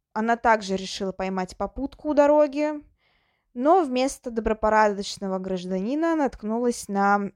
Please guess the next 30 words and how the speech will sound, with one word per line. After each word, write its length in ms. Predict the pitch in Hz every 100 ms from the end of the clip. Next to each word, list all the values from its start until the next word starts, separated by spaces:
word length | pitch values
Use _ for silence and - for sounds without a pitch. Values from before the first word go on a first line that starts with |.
| _
Ритунского. 920 | 202 202 196 190 180 175 - - - - _ _ _ _ _ _ _ _ _ _
Причем 560 | 208 - 240 226 180
с 160 | - -
ней 220 | 240 262
Ритунский 680 | 233 220 233 233 - 208 165 196
расправился 680 | 202 - 208 208 208 -
довольно-таки 580 | 202 202 202 196 202 196
жестко. 400 | 196 247 302 -
Помимо 360 | - 202 208 202
того, 260 | 202 202 202
что 220 | - 196
он 160 | 190
задушил 540 | 196 196 202 - 214 202
ее 180 | 196 190
и 60 |
изнасиловал, 800 | 185 180 180 269 294 294 302 311 _ _ _ _ _
он 180 | - 277
еще 180 | 302 294
вспорол 560 | - - 226 233 226 220
ее 200 | 208 190
живот, 520 | 185 185 254 330 - -
чтобы 360 | - 277 254
она, 440 | 247 247 247 247 240
чтобы 260 | - 233
тело 280 | 240 240 233
не 100 | 233
всплыло, 560 | 220 - 220 220 214 208 -
и 200 | 269 - -
утопил 640 | 226 - 214 - 180 175
его. 340 | 170 175 175